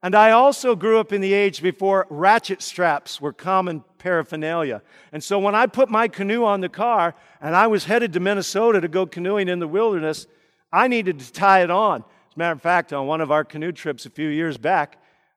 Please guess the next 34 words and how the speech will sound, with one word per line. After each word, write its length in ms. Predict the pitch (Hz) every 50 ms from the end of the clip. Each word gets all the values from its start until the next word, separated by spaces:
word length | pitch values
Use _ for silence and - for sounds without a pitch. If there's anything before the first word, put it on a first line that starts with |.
| _
we 200 | - 131 147 147
had 240 | 135 151 151 147 139
a 80 | 143 139
member 320 | 131 147 160 170 160 147
driving 520 | 139 123 143 147 160 175 156 160 147 139 127
a, 200 | 120 123 120 117 139 -
a, 300 | 151 123 117 120 120 - _ _ _ _ _ _ _ _ -
a 40 | 127
Suburban 560 | - - 160 139 165 185 196 175 180 165 147
or 80 | 139
a 60 | 139 135
Tahoe 480 | - 165 170 180 190 170 156 156 151
with 180 | 143 143 139 135
a 100 | 131 120 - -
load 320 | - 135 143 170 196 196 175
of 80 | -
canoes, 500 | - 160 160 170 185 190 196 196 156 -
and 160 | 135 135 120 - _ _ _ _ _ _
one 200 | - 127 165 185
of 60 | 208
them 140 | 196 214 208
came 280 | 170 - 202 226 233 220
off 260 | 233 247 240 220 -
in 80 | 185 175
the 60 | 175
middle 240 | 170 175 170 170 156
of 80 | 147
the 60 | 147
night. 260 | 143 143 143 135 123 -
Somebody 340 | - - 143 147 156 160
got 180 | 151 160 165 160
a 60 | 160
nice 260 | 156 165 175 180 175
canoe. 440 | - - 214 180 202 226 240 208 160